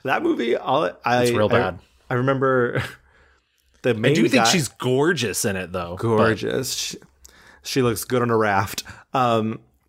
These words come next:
Speaker 1: there's a moment when, like, the main good guy you're supposed to be rooting for basically sexually assaults her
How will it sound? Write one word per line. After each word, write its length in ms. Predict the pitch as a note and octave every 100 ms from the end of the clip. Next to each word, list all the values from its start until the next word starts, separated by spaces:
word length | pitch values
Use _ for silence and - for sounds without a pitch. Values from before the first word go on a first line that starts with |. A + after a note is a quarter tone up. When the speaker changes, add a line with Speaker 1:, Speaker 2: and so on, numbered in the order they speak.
| _ - - -
Speaker 1:
there's 160 | C3 B2
a 40 |
moment 300 | A#2 A#2 C#3+
when, 140 | D3 C3
like, 480 | B2 A2+ - _
the 240 | - A#2+ - _ -
main 800 | A2 B2 C3 B2+ B2+ - - -
good 220 | C3+ D3+
guy 200 | B2 G#2+
you're 100 | A2
supposed 220 | A2 A2+
to 60 | A#2
be 40 |
rooting 260 | G#2 G#2+ A#2+
for 420 | A#2+ A2 G#2 G2+ - _ _
basically 520 | C#3+ E3 B3 D4+ D#4
sexually 380 | - A3+ - G3
assaults 580 | E3 - - F#3 F#3+ -
her 440 | B2 G2+ G#2 G#2+